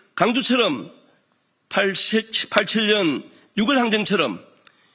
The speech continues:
이천이십오 년 삼월 십일 일 오늘 싸움도 주권자 시민이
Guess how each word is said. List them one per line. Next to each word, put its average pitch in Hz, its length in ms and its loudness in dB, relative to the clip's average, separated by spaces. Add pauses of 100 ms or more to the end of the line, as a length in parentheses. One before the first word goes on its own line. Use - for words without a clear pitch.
(400)
이천이십오 196 540 0
년 202 480 0 (180)
삼월 208 340 0
십일 190 280 -2
일 160 380 -2 (160)
오늘 233 440 2
싸움도 202 760 0 (420)
주권자 190 800 0
시민이 190 800 0